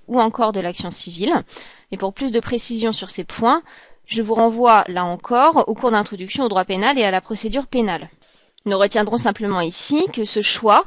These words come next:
peut être le fait du procureur de la République qui, lorsqu'il sera informé de la réalisation de l'infraction, pourra décider de l'opportunité des poursuites et de déclencher l'action publique.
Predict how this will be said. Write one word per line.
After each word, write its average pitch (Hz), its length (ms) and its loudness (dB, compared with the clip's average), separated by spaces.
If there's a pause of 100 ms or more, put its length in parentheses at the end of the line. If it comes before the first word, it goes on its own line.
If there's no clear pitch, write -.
(300)
peut - 100 -10
être 214 280 0
le 214 80 0
fait 240 160 0
du 185 80 -8
procureur 262 420 0
de 240 60 2
la 202 160 2
République 180 500 -6
qui, 294 420 -4
lorsqu'il - 360 -6
sera 202 320 -2
informé 240 640 2
de 185 80 -2
la 170 120 0
réalisation 196 540 -2
de 190 80 -4
l'infraction, 160 640 -6 (500)
pourra 208 260 2
décider 240 500 -2
de 185 100 -2
l'opportunité 226 720 -2
des 185 80 -4
poursuites - 720 -6
et 269 260 0
de 202 120 -2
déclencher 226 540 -2
l'action 262 320 -2
publique. - 540 -12